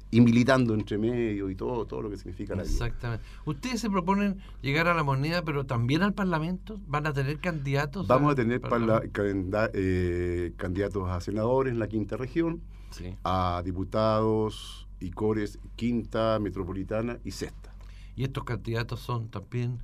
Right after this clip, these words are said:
Speaker 2: surgidos de las organizaciones sociales?
Speaker 1: Absolutamente. Todos son compañeros del mundo popular, eh, algunos con,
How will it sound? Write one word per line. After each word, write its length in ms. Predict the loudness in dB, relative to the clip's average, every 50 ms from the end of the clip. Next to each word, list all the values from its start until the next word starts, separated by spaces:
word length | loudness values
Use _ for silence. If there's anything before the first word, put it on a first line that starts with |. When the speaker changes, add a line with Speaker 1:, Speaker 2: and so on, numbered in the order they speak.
| -10 -12 -16 -18 -14
Speaker 2:
surgidos 540 | -10 -8 -8 -8 -8 -6 -4 -2 -2 0 -2
de 80 | -2
las 100 | -2 -2
organizaciones 600 | -4 -4 -4 -6 -6 -6 -6 -6 -6 -6 -6 -8
sociales? 520 | -10 -12 -12 -8 -6 -6 -4 -4 -4 -4 -2
Speaker 1:
Absolutamente. 840 | 0 0 0 -2 -2 0 0 0 0 -2 -4 -6 -10 -14 -18 -20 -20 -20 -20 -10 0
Todos 340 | 4 4 6 6 4 0 -2
son 140 | -2 -4 -2
compañeros 680 | -2 -4 -4 -2 -2 -2 0 0 2 2 2 0 0
del 160 | 0 0 0
mundo 340 | 2 2 2 2 0 0 0
popular, 580 | -2 -2 -2 -2 0 0 2 2 2 2 0 -4 -8 -16 -20 -20 -20 -20 -20 -20 -20 -20 -18 -8 -4
eh, 760 | -2 0 0 0 0 0 -2 -2 -2 -2 -2 -4 -4 -6 -6 -8 -12 -14 -14 -16 -16 -16 -16 -16 -12 -8
algunos 380 | -6 -4 0 2 4 4 4 2
con, 200 | 0 -2 -4